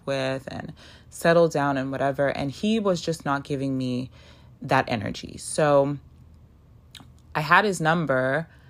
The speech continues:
But I didn't think anything of him in that regard. And he started texting me and, you know, trying to talk to me and stuff. And I <laughs> thought to myself, "Aw, that's cute," you know, he,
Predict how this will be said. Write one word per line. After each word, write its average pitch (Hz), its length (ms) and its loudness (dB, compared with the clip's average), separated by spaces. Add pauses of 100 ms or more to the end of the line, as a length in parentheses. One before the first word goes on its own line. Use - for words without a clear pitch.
(680)
But 147 300 6
I 147 120 4
didn't 139 400 -2
think 143 240 -2
anything 127 420 -2
of 117 220 -2
him - 200 -10
in - 140 -8
that 123 200 -6
regard. - 480 -8 (640)
And 151 540 2 (680)
he 240 220 0
started 240 380 6
texting 170 440 -2
me 156 400 0
and, 139 200 -4
you 147 100 -6
know, 139 120 -2
trying 143 220 -6
to 143 60 -6
talk 165 300 0
to - 100 -8
me 156 160 -2
and 143 140 -4
stuff. 131 540 -2
And 175 120 0
I 202 140 4
<laughs> - 240 -8
thought 190 240 2
to 196 100 -6
myself, 170 500 -2
"Aw, 214 460 2 (520)
that's 320 300 4
cute," 185 640 2
you 202 100 -2
know, 175 420 2
he, 180 720 0